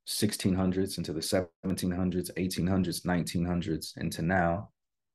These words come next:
the way that we have been able to show our artistic and our creative ability with how we've been able to master this language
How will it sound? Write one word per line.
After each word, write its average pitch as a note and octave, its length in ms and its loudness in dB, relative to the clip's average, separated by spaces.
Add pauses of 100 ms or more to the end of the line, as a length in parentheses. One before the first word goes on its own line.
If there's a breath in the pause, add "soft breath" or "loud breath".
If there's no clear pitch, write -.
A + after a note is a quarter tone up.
(140)
the F2+ 100 2
way F#2 220 6
that F2 260 4
we F#2 180 2
have E2+ 200 -4
been F2+ 180 0
able F2 300 0
to D#2+ 560 0 (1200)
show F#2 480 2
our D#2 460 0
artistic - 720 -4
and D#2 100 -4
our D#2 120 -4
creative F2 560 0
ability D#2+ 640 0 (220 soft breath)
with F2+ 160 2
how F#2 220 2
we've F2+ 240 2
been F2+ 140 2
able D#2+ 200 2
to - 160 -6
master D#2 800 0
this D#2 260 -4
language C2 680 -8